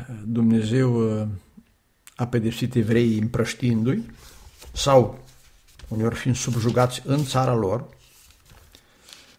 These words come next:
În Psalmul o sută șase este scris de la versetul patruzeci: „Domnul s-a aprins de mânie împotriva poporului său, a urât moștenirea lui, i-a dat în mâinile neamurilor.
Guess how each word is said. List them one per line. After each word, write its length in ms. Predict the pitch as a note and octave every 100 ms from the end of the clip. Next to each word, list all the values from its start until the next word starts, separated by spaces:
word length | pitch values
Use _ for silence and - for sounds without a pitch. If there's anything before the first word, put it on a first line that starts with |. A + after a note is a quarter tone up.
| - - _
În 360 | - A#2+ A2 G#2+
Psalmul 420 | - C3 B2+ B2+
o 80 | A#2
sută 500 | A2+ A2+ - A2 G#2
șase 420 | G#2+ - A#2 B2 A2+
este 280 | A2 -
scris 560 | A#2 - B2 B2+ - - - _ _ _ - - - _ _ _ _
de 180 | B2+ A2+
la 160 | G#2
versetul 840 | G2+ G#2+ - A#2 - A2 G2+ G2+ - - - -
patruzeci: 1000 | A2+ G#2+ - F#2 E2+ F#2+ C3+ - - - - - - - _ _ - -
„Domnul 380 | B2+ C#3 C3+
s-a 240 | B2 A#2+ A2
aprins 280 | - B2+ A2+
de 100 | A2+
mânie 280 | A2+ A2+
împotriva 340 | A2+ A2 A2 A#2
poporului 500 | A2 G#2 A#2+ A2 A2+
său, 240 | - -
a 40 | B2+
urât 200 | A#2 A2
moștenirea 640 | G#2+ - - G#2+ A2 G2
lui, 400 | G2+ C3 G3+ F#3
i-a 120 | A2+
dat 280 | A2 E3 F3+
în 80 | B2+
mâinile 360 | C3 F3 D#3+
neamurilor. 640 | D#3+ C#3 - F#2+ - - -